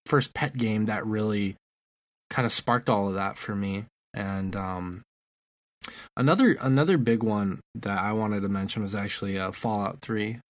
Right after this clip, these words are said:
Um, Dogmeat was so huge for me in that game. Like, I always, I always mobbed around with Dogmeat, and I always, like,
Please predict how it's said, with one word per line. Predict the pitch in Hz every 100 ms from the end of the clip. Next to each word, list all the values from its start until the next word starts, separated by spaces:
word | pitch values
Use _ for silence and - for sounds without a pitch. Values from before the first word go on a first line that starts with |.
| _ -
Um, | 123 117 110 113 117 139 -
Dogmeat | 120 123 113 95 - _ _ _ _ _ _ _ _ -
was | 120 113
so | - - - - - 120
huge | 107 117 110 104 - - - _
for | - 123
me | 107 107
in | 104
that | 98
game. | 107 104 101
Like, | 101
I | 110
always, | 139 170 104 101 - -
I | 123
always | 160 117
mobbed | 101 98 95
around | 101 95
with | 95 98
Dogmeat, | 98 95 98 98 139 _ _ _ _ -
and | 107 107 104 104 104 104 - _ _ _ -
I | 117
always, | 127 135 123 - -
like, | 131 123 117